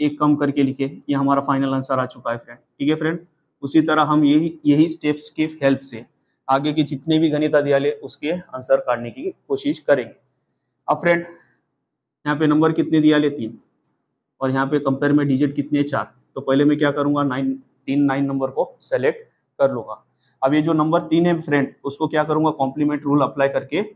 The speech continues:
पहले उसके नंबर लिखूँगा, all for nine, last for ten, सबको नौ से, आखिरी वाले को दस से। अब आठ में से दो गए तो फिर, आ, दस में से आठ गए तो फ्रेंड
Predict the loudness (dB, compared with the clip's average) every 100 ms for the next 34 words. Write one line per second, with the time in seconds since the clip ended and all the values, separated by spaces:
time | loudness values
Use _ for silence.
0 | _ _ _ _ -2 0 0 -2 0 2
1 | 4 2 0 -2 -2 -2 -6 -2 -2 0
2 | -2 0 0 0 -2 -8 _ _ _ _
3 | _ _ _ _ -4 -2 -2 -4 0 0
4 | 0 -6 -4 -4 -4 -14 _ _ _ -6
5 | -4 0 2 2 0 -2 -4 -2 -2 0
6 | 2 2 0 -2 -4 -4 -6 -8 _ _
7 | -2 -2 0 0 0 0 2 2 4 2
8 | 0 0 2 2 2 0 -6 -6 -4 -4
9 | -4 -2 0 0 2 2 0 0 0 0
10 | -2 -2